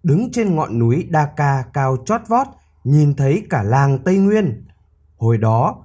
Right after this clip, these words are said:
làng này to, nhà nào cũng có cối giã gạo, có đàn tơ rưng, có sáo.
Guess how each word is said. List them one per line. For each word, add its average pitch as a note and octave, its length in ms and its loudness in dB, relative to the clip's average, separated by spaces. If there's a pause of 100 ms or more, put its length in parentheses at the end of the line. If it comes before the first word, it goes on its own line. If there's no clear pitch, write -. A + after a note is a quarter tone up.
(160)
làng G#2 400 -2
này G#2 180 -4
to, C#3+ 440 0 (380)
nhà A2+ 360 2
nào A#2+ 400 0
cũng F#3+ 200 -6
có C3 200 -2 (120)
cối C3+ 220 2
giã F#3+ 220 -2
gạo, E3 300 -2 (320)
có G#3+ 120 -6
đàn D#3 360 0
tơ F#3 140 2
rưng, G3+ 360 0 (240)
có B2 140 -4
sáo. C3+ 680 -2